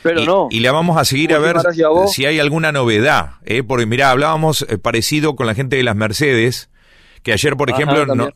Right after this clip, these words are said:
Speaker 2: nos decía la gente de la Mercedes que hace quince años que no pueden entrar en auto a las Mercedes.
Speaker 1: Oh, sí, sí, sí, sí, eh, eh, eso es otra, ay, ay.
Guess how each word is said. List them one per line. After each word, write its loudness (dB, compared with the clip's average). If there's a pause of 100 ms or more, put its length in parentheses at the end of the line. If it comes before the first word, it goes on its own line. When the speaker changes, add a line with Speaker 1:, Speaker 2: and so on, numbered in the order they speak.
Speaker 2:
nos -2
decía -2
la -2
gente -2
de 0
la -2
Mercedes -2
que -2
hace -2
quince 0
años -2
que -6
no -4
pueden -2
entrar 0
en 0
auto -4 (460)
a -6
las 0
Mercedes. -2
Speaker 1:
Oh, 0 (260)
sí, -4 (100)
sí, -6 (260)
sí, -4
sí, -6
eh, -4
eh, -4
eso -6
es -2
otra, -4 (160)
ay, -8
ay. -14